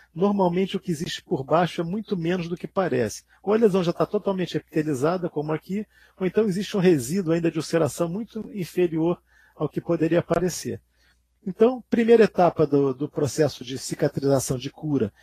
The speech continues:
é a epitelização. Depois que epiteliza, é, esse processo pode levar, geralmente, menos do que noventa dias, mas eventualmente pode ultrapassar os cento e vinte dias, principalmente em lesões grandes, nas pernas, pessoas com insuficiência venosa,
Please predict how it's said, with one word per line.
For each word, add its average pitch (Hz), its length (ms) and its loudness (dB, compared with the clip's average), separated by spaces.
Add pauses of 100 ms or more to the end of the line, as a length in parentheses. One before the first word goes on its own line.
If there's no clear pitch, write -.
é 151 120 2
a 156 60 6
epitelização. 185 1040 2 (380)
Depois 226 480 2
que 233 100 -2
epiteliza, 160 760 2 (380)
é, 156 500 4
esse 151 200 0
processo 165 420 2
pode 151 240 2
levar, 147 520 2
geralmente, 208 460 -2
menos 214 240 -2
do 185 80 -8
que 185 120 -4
noventa 170 440 0
dias, 139 320 0
mas 156 220 0
eventualmente 170 580 2
pode 160 220 0
ultrapassar 160 560 -2
os 160 100 -4
cento 143 240 -8
e 123 40 -10
vinte 135 260 -12
dias, 170 380 -8 (280)
principalmente 151 540 -2
em 147 60 -2
lesões 135 360 -2
grandes, 135 480 0
nas 120 200 -4
pernas, 143 580 0 (320)
pessoas - 340 -2
com 151 120 -10
insuficiência 135 360 -6
venosa, 117 720 -2